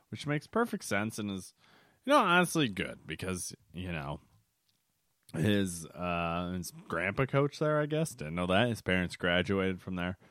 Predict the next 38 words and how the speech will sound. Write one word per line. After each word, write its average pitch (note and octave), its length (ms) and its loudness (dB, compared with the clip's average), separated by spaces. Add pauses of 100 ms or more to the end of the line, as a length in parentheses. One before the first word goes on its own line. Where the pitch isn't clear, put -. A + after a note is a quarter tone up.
(500)
That's C#4+ 180 4
cool F3+ 220 8
stuff. - 340 -4
There D#3 200 4
are D#3+ 180 4
connections F#2 680 -2
there. A1+ 260 -14 (640)
The D#3 80 4
one D4+ 160 12
thing A#3 180 6
I'll C3 100 2
say F2 440 -4 (160)
is F#2 680 0 (680)
everyone B3+ 580 4
was G#2 340 4
flat G3 600 4
out F3+ 260 8
wrong. G2 480 6 (680)
<laughs> - 680 -20
I F#2+ 140 2
mean, F#2+ 80 2
I A2 160 8
was E3+ 180 10
probably C#2 420 -4
wrong D2+ 380 -4 (180)
in F#2+ 140 -2
what F2+ 120 2
you're F2 100 0
thinking. A2 320 0 (480)
Not F#3+ 260 2
one B3+ 400 2
time D#3+ 320 4
after C3 360 0
he C#3 200 2
got C3+ 220 4
fired F#2+ 480 2
did F#2+ 100 -2
I D#3+ 320 -2